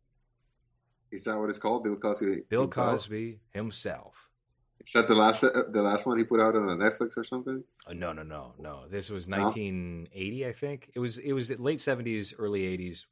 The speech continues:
Speaker 2: all red background. And I, I've been watching a lot of nineteen eighties, nineteen seventies black stand-up comedy lately. Like, I was watching, uh, Delirious, I think it was, on Netflix. Or maybe it was Raw.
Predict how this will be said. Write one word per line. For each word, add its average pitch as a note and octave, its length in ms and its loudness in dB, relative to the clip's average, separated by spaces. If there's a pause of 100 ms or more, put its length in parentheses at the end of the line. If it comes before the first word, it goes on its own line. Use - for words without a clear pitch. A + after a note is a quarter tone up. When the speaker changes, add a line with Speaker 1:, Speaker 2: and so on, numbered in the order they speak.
(120)
Speaker 2:
all A2 200 0
red G#2 240 -2
background. D#2 600 -10 (420)
And A#2 140 -6
I, C#3+ 180 -2
I've D3 120 2
been E3 160 0
watching C#3 300 -2
a G2+ 60 -2
lot F#2+ 240 0
of E2+ 240 -6 (480)
nineteen G2+ 540 -4
eighties, G2 500 -4
nineteen F#2 300 -8
seventies F2 380 -8
black E2+ 340 -10
stand-up F2 360 -10
comedy G2+ 540 -6 (100)
lately. A2+ 320 -4
Like, G#2 140 -4
I F#2 60 0
was F2 120 -2
watching, G2+ 360 -4
uh, F2 220 -6
Delirious, F#2+ 640 -4
I F2+ 60 -14
think F#2 200 -12
it D#2+ 80 -12
was, C#2 380 -14 (260)
on F2+ 200 -6
Netflix. F2+ 720 -12
Or G2+ 60 -12
maybe C3+ 160 0
it D3+ 40 0
was A2 160 -4
Raw. C#2 300 -8